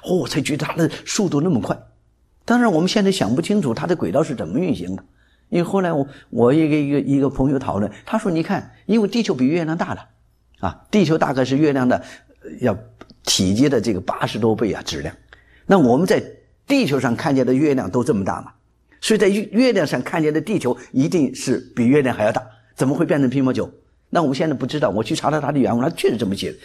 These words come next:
也许他当时的轨道都是原力在月亮的后边，所以看着这个地球变成这么小了。哇，最后他就感到那个行-，运行之快呀，然后人的渺小。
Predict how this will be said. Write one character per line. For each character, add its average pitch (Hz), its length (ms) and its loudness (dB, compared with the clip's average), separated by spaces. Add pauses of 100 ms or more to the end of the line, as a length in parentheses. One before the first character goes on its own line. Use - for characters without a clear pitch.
(120)
也 170 120 4
许 147 140 -2
他 139 160 -4
当 - 180 0
时 143 100 -4
的 143 100 0
轨 95 220 -4
道 104 200 0 (160)
都 135 100 2
是 - 180 -2 (120)
原 113 340 0
力 139 100 4
在 127 120 0
月 131 240 2
亮 104 120 -4
的 147 60 0
后 254 220 -2
边， - 240 -12
所 - 120 -6
以 - 40 -20
看 - 180 -4
着 139 80 0 (480)
这 190 100 -2
个 - 120 -2
地 240 160 0
球 190 120 0
变 208 180 0
成 - 120 -2
这 311 100 2
么 320 80 4
小 - 180 -4
了。 - 60 -18 (1400)
哇， - 320 0
最 - 140 -2
后 85 60 -2
他 98 120 -6
就 90 100 -6
感 87 220 -4
到 - 160 -6 (280)
那 - 80 -4
个 95 80 -2
行-， - 320 -2 (160)
运 127 200 4
行 98 260 0
之 - 160 -2
快 - 260 -2
呀， 80 220 -6 (140)
然 85 200 -4
后 92 120 -4
人 98 280 2
的 139 100 0
渺 104 280 0
小。 - 100 -6